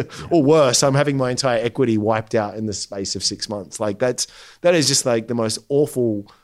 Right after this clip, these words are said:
asymmetrical risk proposition that I, that I can imagine. And, and too many of us, I feel,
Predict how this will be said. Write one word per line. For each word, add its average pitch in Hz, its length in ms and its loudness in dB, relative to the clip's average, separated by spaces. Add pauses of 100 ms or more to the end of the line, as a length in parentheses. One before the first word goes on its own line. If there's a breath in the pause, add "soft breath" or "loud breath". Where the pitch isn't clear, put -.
(400 soft breath)
asymmetrical 123 680 0
risk 110 280 -2
proposition 113 520 -4
that 101 100 -6
I, 101 260 -4
that 104 100 -8
I 101 140 -2
can 98 160 -6
imagine. 92 460 -8
And, 92 220 -8
and 95 340 -8 (300 soft breath)
too 147 220 2
many 135 280 2
of 110 140 -2
us, 107 240 -2
I 107 80 -4
feel, 127 600 0